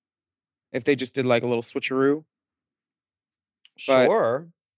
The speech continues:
Speaker 1: I'm, I
Speaker 2: They need to do it. It's coming up <laughs> soon.
Speaker 1: The way I was, like, excited to vote for Obama both times, I'm not ex-, excited to vote for Biden, but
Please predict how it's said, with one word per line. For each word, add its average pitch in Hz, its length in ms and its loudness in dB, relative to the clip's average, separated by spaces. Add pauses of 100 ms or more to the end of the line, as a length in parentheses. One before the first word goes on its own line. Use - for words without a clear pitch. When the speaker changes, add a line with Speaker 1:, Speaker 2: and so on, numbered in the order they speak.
(840)
Speaker 1:
I'm, 143 240 -10 (180)
I 135 360 2
Speaker 2:
They 147 120 2
need 175 160 -2
to 180 80 -2
do 220 240 -2
it. 214 220 0 (280)
It's 165 220 -6
coming 233 340 0
up 247 160 0
<laughs> - 0 -
soon. 277 680 -4 (500)
Speaker 1:
The 170 120 6
way 185 180 6
I 220 60 6
was, 208 180 2
like, 190 160 2
excited 151 580 0
to 151 80 2
vote 135 240 0
for 139 300 0
Obama 131 600 -2
both 151 240 -2
times, 165 520 -6 (160)
I'm 135 160 -8
not 131 280 0
ex-, - 260 -12 (200)
excited 120 380 0
to 117 40 -10
vote 120 280 -4
for 113 180 -8
Biden, 104 440 -4 (280)
but 123 220 2